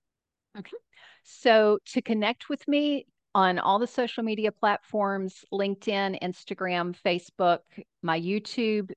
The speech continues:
videos are Vireo Life, V I R E O Life. My, my podcast is called Real Wellness, R E A L Wellness. And if you would love to get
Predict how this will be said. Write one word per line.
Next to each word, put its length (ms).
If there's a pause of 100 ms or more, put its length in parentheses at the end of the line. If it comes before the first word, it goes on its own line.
videos 840
are 280 (160)
Vireo 480
Life, 320
V 240
I 200
R 200
E 200
O 160
Life. 560 (480)
My, 760 (560)
my 220
podcast 720
is 120
called 420
Real 580
Wellness, 420 (200)
R 200
E 220
A 240
L 300 (100)
Wellness. 380 (680)
And 440
if 240
you 100
would 200
love 420
to 160
get 260